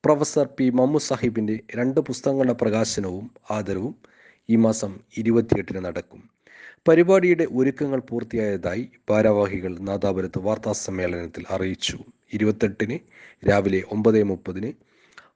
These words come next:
മമ്മു സാഹിബിന്റെ ലോകം എന്ന വിഷയത്തിൽ നടക്കുന്ന സർഗസംവാദം യു ഡി എഫ് ജില്ലാ കൺവീനർ അഹമ്മദ് പുന്നക്കൽ ഉദ്ഘാടനം ചെയ്യും. പി കെ പാറക്കടവ് മുഖ്യാതിഥിയായിരിക്കും.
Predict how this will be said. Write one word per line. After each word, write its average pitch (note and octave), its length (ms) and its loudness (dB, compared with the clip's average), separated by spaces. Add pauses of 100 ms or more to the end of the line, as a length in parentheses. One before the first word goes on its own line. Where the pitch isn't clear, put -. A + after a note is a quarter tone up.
മമ്മു F3+ 340 6
സാഹിബിന്റെ D#3+ 520 0
ലോകം B2 400 2
എന്ന A2 200 -4
വിഷയത്തിൽ G#2 400 -6
നടക്കുന്ന F#2+ 460 -10
സർഗസംവാദം G2+ 800 -4 (540)
യു B2 200 4
ഡി C3+ 180 4
എഫ് A#2 160 -16
ജില്ലാ G#2 240 -2
കൺവീനർ F#2 440 -6 (260)
അഹമ്മദ് A2 460 -2
പുന്നക്കൽ F2+ 400 -8 (420)
ഉദ്ഘാടനം F#2 580 0
ചെയ്യും. E2 280 -10 (200)
പി G#2+ 160 -4
കെ A2 160 2
പാറക്കടവ് G#2+ 500 -2 (580)
മുഖ്യാതിഥിയായിരിക്കും. F#2 1000 0